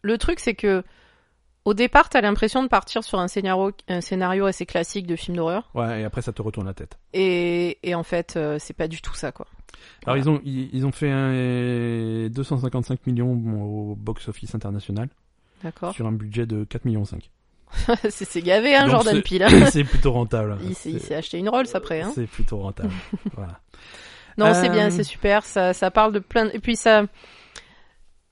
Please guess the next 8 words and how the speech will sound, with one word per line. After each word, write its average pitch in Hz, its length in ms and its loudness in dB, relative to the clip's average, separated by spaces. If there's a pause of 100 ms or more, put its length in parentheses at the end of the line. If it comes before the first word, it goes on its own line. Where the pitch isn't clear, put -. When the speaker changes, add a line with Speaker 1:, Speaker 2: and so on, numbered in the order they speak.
(540)
Speaker 1:
hum, 214 380 0
ça 247 180 4
parle 294 260 4
de 247 80 2
plein 285 300 2
de 285 100 2
choses, 277 460 4
euh, 202 1160 0